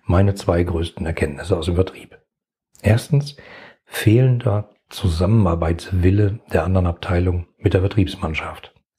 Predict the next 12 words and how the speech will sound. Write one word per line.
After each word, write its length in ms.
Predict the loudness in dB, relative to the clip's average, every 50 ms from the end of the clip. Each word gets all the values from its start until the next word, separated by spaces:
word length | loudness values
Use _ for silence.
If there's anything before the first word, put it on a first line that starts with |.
| _ _ _ _ -20 -20 -20 _ _ _ _ _ _ _ _ _ _ _ _ _ _ _ -2
Nach 120 | 0 2 2
einem 220 | 2 2 4 2
meiner 220 | 2 2 2 2 0
Vorträge 560 | 2 2 2 2 2 2 4 4 4 4 4
sprach 300 | 2 2 2 0 0 2
mich 180 | 2 2 2
Karin 380 | 2 0 0 0 0 -2 -6 -6
an 180 | -6 -6 -4 -4
und 140 | -4 -2
sagte 320 | 0 0 0 0 -2 -4 -6
zu 160 | -4 -2 0
mir: 260 | 0 2 2 2 0